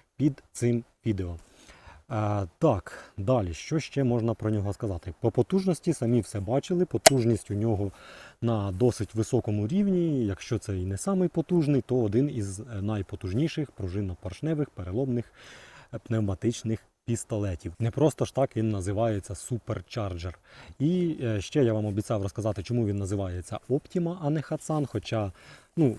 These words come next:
е, всі ми знаємо, всі ми бачимо, що це саме Hatsan Mod двадцять п'ять. М, е, чому саме назва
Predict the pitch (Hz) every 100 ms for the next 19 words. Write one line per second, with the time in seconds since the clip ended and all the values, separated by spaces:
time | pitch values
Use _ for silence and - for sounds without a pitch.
0 | - 110 107 92 123 104 95 139 117 107
1 | 98 110 101 104 113 98 92 - - 98
2 | 98 95 85 110 - 107 90 92 87 87
3 | 95 98 90 151 156 - - - _ _
4 | - 110 107 98 95 90 107 147 143 117
5 | 117 110 104 98 98 110 95 92 98 98